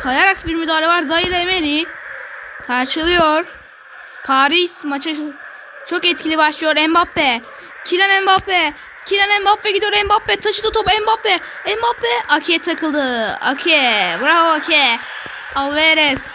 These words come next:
Haaland. Haaland geldi. Erling Haaland. Erling Haaland gitti. Haaland taşıdı. Ah be.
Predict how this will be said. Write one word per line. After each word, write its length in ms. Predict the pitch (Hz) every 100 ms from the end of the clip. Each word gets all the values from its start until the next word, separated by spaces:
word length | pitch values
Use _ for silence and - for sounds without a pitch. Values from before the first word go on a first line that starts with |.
| -
Haaland. 380 | 320 339 339 320 - -
Haaland 360 | 320 359 370 370
geldi. 240 | 381 370 359
Erling 400 | 311 370 403 392
Haaland. 400 | 403 381 339 302 - - -
Erling 360 | 370 427 427
Haaland 280 | 440 427 427
gitti. 340 | 415 415 427 381 - -
Haaland 240 | 415 453
taşıdı. 320 | 440 415 427 440 320
Ah 300 | 339 311 320
be. 340 | 294 277 262